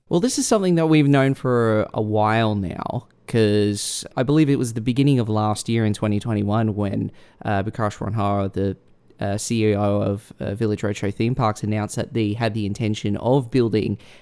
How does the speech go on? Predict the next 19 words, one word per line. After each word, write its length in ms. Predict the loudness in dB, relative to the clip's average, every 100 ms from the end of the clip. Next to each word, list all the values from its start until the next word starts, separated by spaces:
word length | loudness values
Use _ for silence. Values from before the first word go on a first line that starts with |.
| -8
a 200 | 0 2
hotel 640 | 4 4 2 0 0 0 0
on 200 | 0 2
the 80 | 2
Movie 280 | 0 0
World 260 | -4 -4 -4
site. 460 | 0 2 2 -2 -6 -20 -20 -16
And 480 | -6 -2 0 0 0
this 200 | -2 0
is 280 | -2 -4 -10 _ -8
the 100 | -4
first 320 | 2 2 2
time 220 | 2 2
that 120 | 0
we've 200 | -2 -4
seen 380 | -2 0 2 2
any 240 | 0 0 -2
kind 400 | 0 0 0 0
of 300 | -2 -4